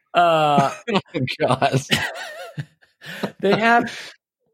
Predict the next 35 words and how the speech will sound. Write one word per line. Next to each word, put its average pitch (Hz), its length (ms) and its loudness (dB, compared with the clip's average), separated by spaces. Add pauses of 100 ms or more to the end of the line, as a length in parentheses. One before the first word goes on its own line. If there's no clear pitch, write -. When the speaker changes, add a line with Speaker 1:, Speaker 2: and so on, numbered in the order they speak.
(680)
Speaker 1:
Sony 175 720 0
and 139 320 0
Valve 117 360 2
have 113 80 -4
had 113 140 4
a 110 40 0
good 107 160 -2
relationship 117 480 0
in 139 60 -2
the 151 60 0
past, - 580 -4 (400)
um, 92 460 2
Speaker 2:
Yeah. 92 80 -2
Speaker 1:
with 92 260 2 (260)
Orange 107 320 -2
Box 95 600 2
and 85 600 -4
some 95 160 -2
of 92 80 -2
those 92 200 0
things, 104 160 -6
and 110 140 -6
Portal 104 300 0
two. 98 600 0 (100)
Um, 90 600 -2
I - 580 -18
think 113 60 0
it 107 40 2
was 101 100 -2
Portal 98 260 0
two 95 220 0
where 92 100 2
they 95 100 2
got, 92 200 0
like, 95 260 -2